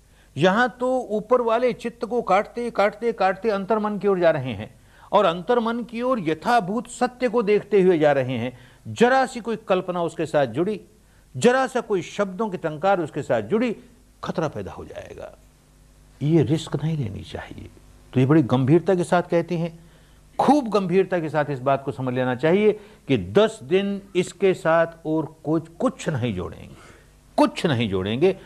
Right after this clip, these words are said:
दस दिन के बाद हम अपने मालिक हैं। इन सारी बातों को याद रखते हुए अब जो दिन बचे हैं, नौ दिन बचे हैं, इनका खूब लाभ लेना है। जैसे आज का दिन चला गया, देखेंगे,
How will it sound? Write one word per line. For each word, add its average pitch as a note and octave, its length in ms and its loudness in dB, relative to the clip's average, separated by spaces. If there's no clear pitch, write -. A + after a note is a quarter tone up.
दस E3 120 4
दिन C#3 200 -4
के A#2 80 -4
बाद A2 240 2
हम G#2 100 -4
अपने G2 180 -6
मालिक F#2+ 360 -4
हैं। - 260 -12
इन G#2+ 120 -4
सारी G#2 340 0
बातों G#2+ 340 -2
को A2 120 -6
याद G2+ 260 -2
रखते G2+ 360 -2
हुए G2+ 300 0
अब A2 140 2
जो G#2+ 120 0
दिन A2 220 -2
बचे G2+ 220 -2
हैं, G#2+ 400 -8
नौ G#2 120 4
दिन A2+ 200 0
बचे A2 220 -2
हैं, A2 400 -4
इनका G#2+ 260 0
खूब D#3 240 0
लाभ F2+ 240 0
लेना F2 220 -10
है। - 220 -12
जैसे A2 380 2
आज A#2 280 0
का A#2+ 120 0
दिन A#2 180 -2
चला B2 240 2
गया, B2 340 -2
देखेंगे, B3+ 680 0